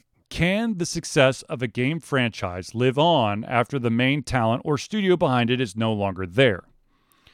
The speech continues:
You know, you, you see, uh, s-, you've got the, the project director for Mass Effect stepping away. You've got the individual who was a programmer for Baldur's Gate, Neverwinter Nights,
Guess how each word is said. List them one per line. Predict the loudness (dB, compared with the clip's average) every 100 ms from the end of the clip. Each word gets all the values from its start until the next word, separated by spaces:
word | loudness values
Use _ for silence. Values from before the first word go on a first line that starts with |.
| _ _ -4
You | -2
know, |
you, | -2 -4
you | -6
see, | 0 2 2 -2 _ _ _ _ -20
uh, | -16 -14 -14
s-, | -18 -20 _ _ -14
you've | 0
got | 4 4 2
the, | 0 2 0 -2 -2
the | -4
project | 2 4 4 0
director | 0 0 0 -2 -6
for | -6 -2 0 2
Mass | 4 2 2
Effect | -2 -2 -4 -8
stepping | -6 -2 0 0
away. | 0 0 -2 -8 _ _ _
You've | -6 2
got | 6 6 4 -4 _ -4
the | 0
individual | 2 2 2 2 2 2 4
who | 4 4
was | 2 0 -4 -14 -10
a |
programmer | 2 4 4 2 0 -2
for | 0 0 0 -4 _ _ -2
Baldur's | 2 2 2
Gate, | 0 0 -2 _ _ -4
Neverwinter | 0 2 4 4
Nights, | 0 -2